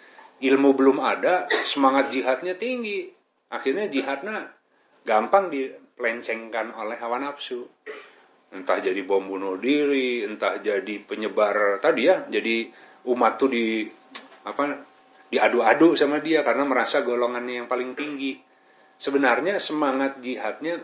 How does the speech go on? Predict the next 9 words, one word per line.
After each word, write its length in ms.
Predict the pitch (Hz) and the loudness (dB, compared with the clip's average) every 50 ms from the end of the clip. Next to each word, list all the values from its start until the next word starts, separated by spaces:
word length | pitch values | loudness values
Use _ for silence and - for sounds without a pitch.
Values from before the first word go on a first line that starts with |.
| - | -6
bagus. 560 | - 160 180 175 165 165 160 156 151 139 - - - - - _ _ _ _ _ _ _ | -2 -2 -2 -2 -2 -4 -4 -4 -4 -6 -8 -12 -14 -16 -18 _ _ _ _ _ _ _
Tapi 160 | - 131 139 | -8 -4 0
karena 240 | 139 139 135 139 139 | 2 2 2 2 2
ilmunya 400 | 139 127 131 139 131 131 131 127 | 0 0 0 0 -2 -4 -4 -6
terbatas, 800 | - 131 - - 104 95 - - - 80 82 92 120 139 135 - - 117 | -6 -6 -4 -2 -2 -2 -4 -6 -8 -10 -8 -8 -8 -10 -12 -14 -8 -6
maka 400 | 123 120 - 175 185 170 - - - | -4 -2 0 -2 -2 -2 -4 -6 -6
waktu 240 | 139 - - - - | -6 -6 -4 -4 -4
semangat 560 | - - 151 139 131 127 131 135 131 - - | -4 -2 -2 -2 -2 -2 -2 -4 -6 -6 -8
itu 480 | 120 104 - - - 82 85 101 147 | -10 -12 -12 -12 -14 -12 -12 -12 -12